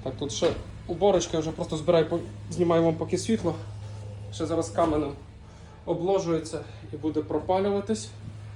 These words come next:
Все, ось пісочний годинничок, термометр, лежаки, трап, ну, що схований був. Цей, і ще буде відерко з чашею для поливання. Ось так, в принципі, якщо бистренько пробігтися. Тут світло назовні,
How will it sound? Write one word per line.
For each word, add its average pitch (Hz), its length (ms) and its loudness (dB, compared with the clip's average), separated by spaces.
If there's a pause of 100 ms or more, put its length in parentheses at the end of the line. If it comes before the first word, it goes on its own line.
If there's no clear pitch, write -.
(560)
Все, - 140 0
ось 139 200 0
пісочний - 480 0
годинничок, 208 640 4 (300)
термометр, 214 560 0 (840)
лежаки, 160 380 -2
трап, 214 360 0 (220)
ну, 165 60 -10
що - 120 -8
схований 139 460 -6
був. 143 160 -8 (540)
Цей, 233 300 6
і 180 40 0
ще - 160 2
буде 170 260 8
відерко 160 500 4 (160)
з - 80 -8
чашею 147 400 0
для 143 120 -2
поливання. 135 600 -4 (680)
Ось 151 120 -4
так, - 160 2
в - 40 -8
принципі, 160 520 -2 (280)
якщо - 260 -4 (120)
бистренько 160 480 4
пробігтися. 185 680 0 (840)
Тут 208 180 4
світло 175 380 6
назовні, 160 600 6